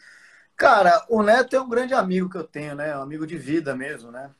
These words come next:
É, o Neto, eu, eu conheci ele na Rádio Transamérica. Eu comecei lá, e ele, ele,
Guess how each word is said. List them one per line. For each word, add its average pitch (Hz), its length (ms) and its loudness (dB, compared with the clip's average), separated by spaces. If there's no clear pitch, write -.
É, 120 720 -2
o 175 80 -8
Neto, 208 300 0
eu, 233 140 4
eu 214 300 -8
conheci 190 380 -6
ele 185 100 -6
na 185 100 -2
Rádio 165 240 0
Transamérica. 165 800 -4
Eu 123 60 -10
comecei 151 440 -2
lá, 156 320 2
e 139 180 -12
ele, 123 220 -14
ele, 131 160 -12